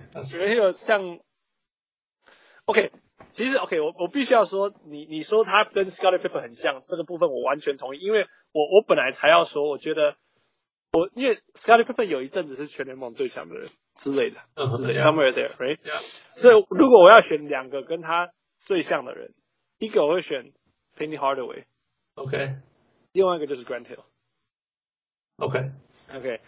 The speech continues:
Speaker 2: 那，那所以你说他像，他像，那 Penny Hardaway 像在哪里？像在那个，那种很高很高的控球那种味道。
Speaker 1: Yeah.
Speaker 2: Yeah，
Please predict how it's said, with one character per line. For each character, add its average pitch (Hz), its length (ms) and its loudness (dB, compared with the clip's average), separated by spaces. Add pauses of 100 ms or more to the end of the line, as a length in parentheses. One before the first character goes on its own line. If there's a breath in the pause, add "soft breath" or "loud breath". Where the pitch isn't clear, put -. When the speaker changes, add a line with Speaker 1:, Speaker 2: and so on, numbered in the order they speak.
(200 loud breath)
Speaker 2:
那， 202 300 6
那 214 180 4
所 240 180 6
以 208 40 6
你 147 100 -8
说 190 260 -4
他 185 160 0
像， 175 320 -6 (840)
他 185 160 -6
像， 202 280 -2 (200 soft breath)
那 254 120 -2
Penny 254 240 0
Hardaway 220 320 0
像 208 200 -8
在 196 100 -12
哪 143 180 -12
里？ - 60 -18
像 220 180 -10
在 214 120 -10
那 208 100 -12
个， 160 300 -12
那 196 100 -18
种 120 320 -14
很 131 240 -20
高 180 200 4
很 135 140 -6
高 156 180 2
的 127 180 -4 (600)
控 165 200 -4
球 113 240 -14 (420)
那 147 80 -8
种 123 100 -10
味 123 100 -10
道。 120 220 -16 (300)
Speaker 1:
Yeah. 147 220 -8 (420)
Speaker 2:
Yeah， 135 240 -6